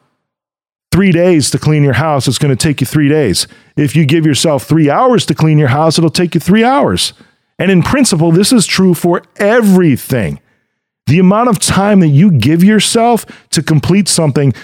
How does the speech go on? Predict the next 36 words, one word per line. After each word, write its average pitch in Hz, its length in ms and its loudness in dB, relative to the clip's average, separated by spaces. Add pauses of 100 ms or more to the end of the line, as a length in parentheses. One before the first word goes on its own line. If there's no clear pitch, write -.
(100)
will 185 260 2
be 170 260 2
the 160 140 2
amount 143 340 0
of 135 60 -2
time 123 300 0
that 120 100 2
it 113 120 -4
takes. - 460 -6 (600)
So 165 240 0
if, 143 200 -2 (180)
if 123 180 0
you're 220 200 2
struggling 196 580 0
right 214 220 2
now 226 320 0 (240)
and 170 120 2
you're 185 120 2
saying, 185 320 0
"I 151 60 -2
really 170 400 2
need 175 180 2
this 170 180 0
over 170 220 2
fast," 185 440 -2
and 175 80 4
you've 147 120 2
already 170 240 2
chunked 175 340 -2
this 160 180 0
up 185 200 -2
and 180 80 2
you've 131 180 0
determined 170 480 0
these 190 160 2
things, 226 240 0